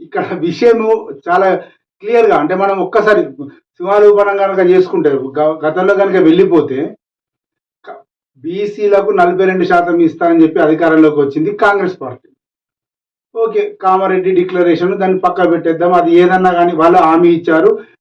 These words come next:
నెరవేర్చాల్సిన బాధ్యత కాంగ్రెస్ ప్రభుత్వం అనేది. వాళ్ళు వాళ్ళ ప్రయత్నం వాళ్ళు చేశారు, అసెంబ్లీలో తీ-, తీర్మానం చేయించారు, గవర్నర్కి ఇచ్చారు, జీవో నైన్ తీసుకొచ్చారు, రాష్ట్రపతి దగ్గరికి వెళ్ళారు,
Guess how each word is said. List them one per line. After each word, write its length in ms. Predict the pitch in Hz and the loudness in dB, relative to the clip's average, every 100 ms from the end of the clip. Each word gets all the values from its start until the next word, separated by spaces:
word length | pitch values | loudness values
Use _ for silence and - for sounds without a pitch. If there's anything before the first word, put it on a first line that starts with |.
| _ - _ | _ -20 _
నెరవేర్చాల్సిన 840 | 185 185 190 196 185 196 165 185 | -6 -2 0 -2 0 0 0 -2
బాధ్యత 420 | 175 165 160 170 180 247 269 - _ _ _ _ _ _ _ - | 0 0 0 -2 0 -2 -2 -12 _ _ _ _ _ _ _ -8
కాంగ్రెస్ 420 | 202 196 185 - | -6 -4 -6 -6
ప్రభుత్వం 420 | 190 170 147 139 | -4 -4 -4 -8
అనేది. 220 | 123 117 _ _ _ _ _ _ _ | -8 -14 _ _ _ _ _ _ _
వాళ్ళు 520 | 151 180 185 208 208 - | -2 0 2 0 -2 -6
వాళ్ళ 220 | 170 190 202 | -2 0 2
ప్రయత్నం 380 | 185 185 214 | 0 0 0
వాళ్ళు 180 | 214 202 | 0 2
చేశారు, 480 | 185 185 185 151 - _ _ _ _ _ _ _ 151 139 | 2 4 2 0 -8 _ _ _ _ _ _ _ -16 -14
అసెంబ్లీలో 480 | 139 170 165 165 160 | -6 -2 0 0 0
తీ-, 340 | 165 160 - _ _ _ _ | -2 -4 -4 _ _ _ _
తీర్మానం 440 | 330 160 165 165 | -10 -2 -2 2
చేయించారు, 880 | 160 160 156 160 156 160 160 160 160 _ _ _ _ _ _ _ _ 156 160 | 4 4 4 2 2 2 2 0 -4 _ _ _ _ _ _ _ _ -20 -8
గవర్నర్కి 500 | 165 156 160 151 160 | -6 -2 -2 -2 -6
ఇచ్చారు, 400 | 156 160 156 156 | -4 -4 -2 -2
జీవో 420 | 135 160 165 165 | -2 2 4 4
నైన్ 260 | 160 160 160 | 6 4 4
తీసుకొచ్చారు, 600 | 160 - 151 165 156 156 | -2 -2 -2 -2 -2 0
రాష్ట్రపతి 560 | 160 160 170 160 156 | 0 -2 -2 -2 0
దగ్గరికి 240 | 151 147 156 | -2 -2 -2
వెళ్ళారు, 380 | 156 151 151 | 0 0 -2